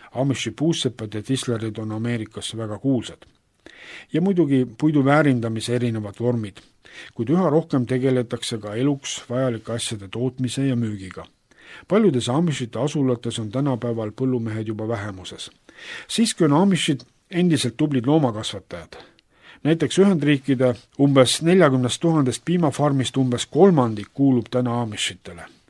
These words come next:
Ametialade spektri laienemist nähakse nii kriitiliselt kui positiivselt. Ühest küljest annab see Amishitele rohkem võimalusi jääda oma paralleelühiskonda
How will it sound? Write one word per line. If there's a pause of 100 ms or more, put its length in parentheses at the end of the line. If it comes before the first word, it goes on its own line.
(300)
Ametialade
spektri
laienemist
nähakse
nii
kriitiliselt
kui
positiivselt. (640)
Ühest
küljest
annab
see
Amishitele
rohkem
võimalusi (420)
jääda (240)
oma
paralleelühiskonda